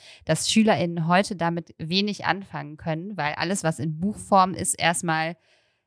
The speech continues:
etwas ist, wo sie sagen, „Ja, das ist ja alt.“ Also das ist ja, ist ja nicht digital, das kommt ja nicht aus dem Netz. Und,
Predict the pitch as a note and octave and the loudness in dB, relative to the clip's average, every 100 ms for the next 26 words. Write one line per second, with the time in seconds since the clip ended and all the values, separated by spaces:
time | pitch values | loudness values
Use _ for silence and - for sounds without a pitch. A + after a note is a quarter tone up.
0 | _ E3+ - E3+ - F#3 - - D#3+ E3+ | _ 0 2 2 0 -4 -4 -6 -6 -4
1 | D#3+ D#3+ D#3 D3+ D#3+ - - D3+ - E3+ | 0 2 2 0 -2 -2 0 0 2 0
2 | C#3+ - - _ _ D#3 D3 C#3+ D#3 - | -2 -8 -14 _ _ -4 -2 -2 -2 -4
3 | - D3+ D3 D3 - D#3+ D#3 C#3+ D#3+ D#3 | -2 4 4 2 -4 -2 -2 -2 -4 -4
4 | F3+ F3 F3 E3 C#4 F#3+ F#3+ G3 F#3 - | 2 2 2 0 2 4 4 2 2 0
5 | E3+ F3 D#3 D#3 F#3 - D#3 | -2 -2 0 0 0 -4 -6